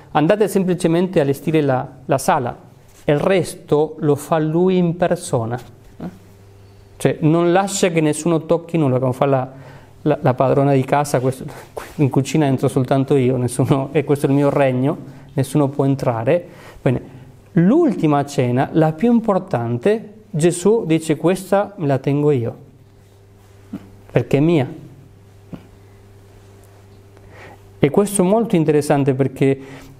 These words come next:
Gesù prepara tutto con una delicatezza, con i minimi dettagli. Vuole rappresentare questo banchetto che era semplicemente un'immagine di quello che sarebbe stato il banchetto reale,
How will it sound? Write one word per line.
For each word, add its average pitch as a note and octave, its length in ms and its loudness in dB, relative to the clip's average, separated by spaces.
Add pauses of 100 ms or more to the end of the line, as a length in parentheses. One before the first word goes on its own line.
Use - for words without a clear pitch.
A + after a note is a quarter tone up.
Gesù D#3 540 2
prepara E3+ 460 2
tutto F#3+ 340 -2
con D3+ 100 2
una D3+ 160 2
delicatezza, C#3+ 840 0
con C#3+ 120 0
i C3+ 100 0
minimi C#3+ 440 2
dettagli. C3+ 840 0 (1300)
Vuole D#3 260 4
rappresentare D#3 1200 0 (160)
questo D#3 380 0
banchetto D3+ 960 0 (180)
che - 120 -2
era D3+ 100 4
semplicemente D#3+ 680 0
un'immagine D#3+ 920 0 (180)
di C#3+ 200 -2
quello F3+ 180 2
che F3 80 0
sarebbe D#3 300 0
stato D#3 260 0
il E3+ 80 0
banchetto D3 540 0
reale, B2 480 -2